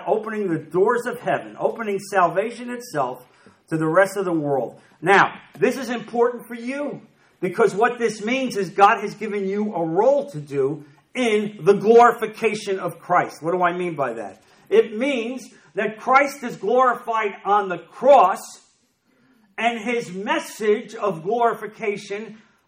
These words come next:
must be transmitted by you to the world. That's the role. That's your job. That's what God has called you to do.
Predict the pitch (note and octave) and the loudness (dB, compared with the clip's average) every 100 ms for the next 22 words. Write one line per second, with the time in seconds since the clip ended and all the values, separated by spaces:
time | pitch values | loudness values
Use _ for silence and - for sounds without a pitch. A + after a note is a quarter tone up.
0 | - A#3+ C4 - B3 A#3+ - A#3+ A3+ G3 | 0 2 2 -2 -8 -8 -6 -4 -4 -6
1 | F3+ A#3 D#4 G#3+ A3 G#3+ - _ C3+ F#3 | -6 -2 0 2 0 -2 -14 _ 2 6
2 | G#3 G3 F3+ A3+ D#4 B3 G#3+ B3+ - _ | 6 6 -2 -4 -2 0 -2 -4 -8 _
3 | _ G3+ G#3 A3+ A3+ A3 E3+ - - _ | _ 0 4 8 8 8 4 -4 -18 _
4 | _ _ _ _ _ _ _ _ D#3 E3+ | _ _ _ _ _ _ _ _ -4 -4
5 | - D#3+ C#3 C3 G#2 G2 _ _ _ _ | -4 -8 -6 -8 -10 -18 _ _ _ _
6 | _ _ _ _ - B2+ E3+ D#3 - C3+ | _ _ _ _ -10 -2 -2 -2 -10 -14
7 | - - C3 A#2 G#2+ - - - - - | -14 -8 -4 -4 -6 -10 -18 -18 -16 -16
8 | - - D3+ D#3+ E3 D#3 D3+ C#3 C#3 C3 | -20 -4 0 2 0 0 4 4 4 -4
9 | - C3+ B2 A#2+ G#2+ G2+ F#2 | -6 -4 -4 -6 -12 -12 -14